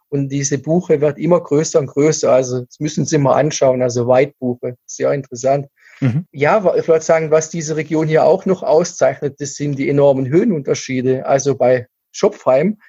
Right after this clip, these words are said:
Speaker 1: da haben wir um die dreihundert Meter über Meeresspiegel und es geht, ja, bis in Belchen. Also der liegt, äh, tausend, auf tausendvierhundertvierzehn Meter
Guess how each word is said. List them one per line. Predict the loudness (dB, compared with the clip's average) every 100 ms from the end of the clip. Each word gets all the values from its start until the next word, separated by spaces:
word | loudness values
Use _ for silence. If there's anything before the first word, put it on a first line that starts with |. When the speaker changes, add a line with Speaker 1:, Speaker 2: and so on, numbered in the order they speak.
| -6
Speaker 1:
da | 0
haben | 0 0
wir | 2 2 2 -4
um | -8 -6
die | -6
dreihundert | -2 0 2 2 0
Meter | 0 -2 2 2 0 -4
über | -2 0
Meeresspiegel | 2 0 -2 -6 -6 -2 -2 -2 _ _ _ _
und | -2 -2 -2
es | -10
geht, | -6 -6 -6 _ -2
ja, | 0 0 _
bis | -10 -6
in | -4 2
Belchen. | 2 2 -2
Also | -4 0 0
der | 0
liegt, | 0 -4 -4
äh, | -6 -4 -2
tausend, | 0 0 -4 -8 -4
auf | -4 0
tausendvierhundertvierzehn | 0 0 -2 -4 -2 -2 -2 0 0 0 -2
Meter | 0 2 2 0